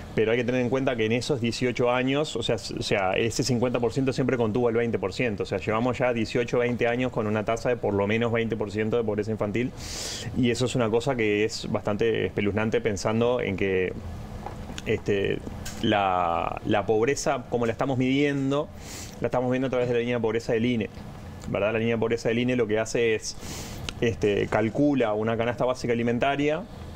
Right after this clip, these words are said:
mínima con un conjunto de nutricionistas expertos y después lo que hace es calcular una canasta básica no alimentaria consistente en elementos de confort, de vivienda, de, de salud, de educación, y eso lo que nos da es una especie de piso mínimo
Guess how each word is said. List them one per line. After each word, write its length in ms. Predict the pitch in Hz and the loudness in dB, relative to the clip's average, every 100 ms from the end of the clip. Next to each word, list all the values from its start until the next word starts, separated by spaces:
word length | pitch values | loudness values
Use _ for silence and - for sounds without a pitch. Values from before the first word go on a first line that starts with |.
| - | -2
mínima 520 | 120 131 135 143 170 - | 0 2 2 0 -2 -4
con 160 | 104 | -4
un 60 | 101 | -2
conjunto 320 | 107 113 110 | -2 -2 -2
de 60 | 110 | -2
nutricionistas 460 | 104 107 117 120 | -2 -2 -2 -2
expertos 840 | 120 135 131 156 165 - - - - | -2 -2 -2 -2 -4 -8 -8 -8 -2
y 80 | 127 | 2
después 240 | 113 127 | 2 2
lo 80 | 123 | 2
que 60 | 123 | 2
hace 140 | 147 | 0
es 40 | 131 | 0
calcular 300 | 120 131 123 | 2 2 0
una 80 | |
canasta 280 | 117 123 135 | 0 0 0
básica 320 | 123 - 123 | 0 0 0
no 60 | 123 | 2
alimentaria 500 | 131 127 123 131 120 | 2 0 0 0 0
consistente 400 | 104 110 110 110 | -2 -2 -2 0
en 40 | 110 | 2
elementos 360 | 110 113 113 | 2 2 2
de 80 | 110 | 2
confort, 480 | 107 104 120 120 107 | 0 2 2 2 0
de 100 | 104 | 0
vivienda, 540 | 107 110 113 117 107 | 0 2 2 2 0
de, 160 | 101 98 - | 0 -2 -4
de 200 | 107 104 | -2 -2
salud, 320 | - 107 120 | 0 0 2
de 60 | 113 | 2
educación, 520 | 107 110 110 147 151 - - - - - - | 2 0 0 0 0 -4 -12 -12 -12 -8 0
y 220 | 151 151 | 2 4
eso 200 | 151 175 | 2 0
lo 80 | 151 | 2
que 100 | 135 | 2
nos 100 | 131 | 2
da 160 | 143 | 2
es 120 | 156 | 0
una 100 | 156 | -2
especie 280 | 131 135 151 | -4 -2 -2
de 80 | 120 | 0
piso 300 | 156 151 156 | -2 0 2
mínimo 500 | 151 160 156 160 185 | 2 2 2 0 -4